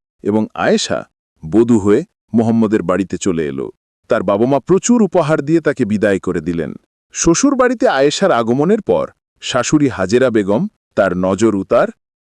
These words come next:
এবং তাকে বুকে জড়িয়ে গৃহপ্রবেশ করালেন।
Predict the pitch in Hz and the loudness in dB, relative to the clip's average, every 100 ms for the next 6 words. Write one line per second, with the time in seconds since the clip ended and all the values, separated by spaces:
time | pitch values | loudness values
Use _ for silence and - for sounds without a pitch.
0 | - 120 127 120 113 110 104 123 104 113 | 0 0 2 -2 -2 -2 -2 0 2 2
1 | 208 151 87 - _ - 117 180 247 - | 2 0 0 -6 _ -6 0 2 0 2
2 | 139 110 - 92 82 78 69 | 2 2 0 -2 0 -4 -6